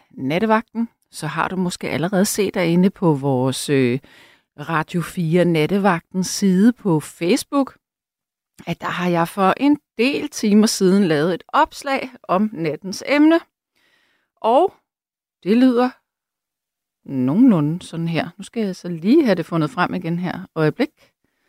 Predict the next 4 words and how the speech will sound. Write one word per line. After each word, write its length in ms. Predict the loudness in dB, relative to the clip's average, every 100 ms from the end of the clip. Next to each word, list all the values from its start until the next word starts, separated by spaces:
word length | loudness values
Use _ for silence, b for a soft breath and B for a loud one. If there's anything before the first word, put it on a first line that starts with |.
| _ _ _ _
Mm. 520 | -4 0 2 2 2 -2 _ _ _ _ _ _ _ _ _ _ _ _ _ _ _
Okay, 280 | -16 -10 -10
teknik 500 | -8 -6 0 0 0 -6
vil 160 | -6